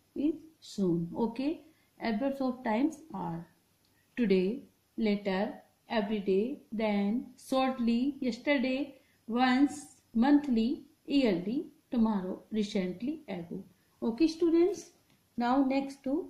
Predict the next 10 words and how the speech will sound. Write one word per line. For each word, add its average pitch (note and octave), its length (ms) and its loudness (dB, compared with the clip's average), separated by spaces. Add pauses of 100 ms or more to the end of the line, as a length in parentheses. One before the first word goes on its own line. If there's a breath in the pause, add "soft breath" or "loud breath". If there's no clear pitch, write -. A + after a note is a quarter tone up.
(180)
next B3+ 360 0 (220)
adverb, F#3+ 440 0 (1800)
four A#3+ 240 0
type G#3 260 -6
of G3 180 -8
degree, G3+ 300 -4 (160)
adverbs G#3 460 -6
of C4+ 240 -2 (640)
degree। F3 360 -6 (400)
Okay, B3 500 -6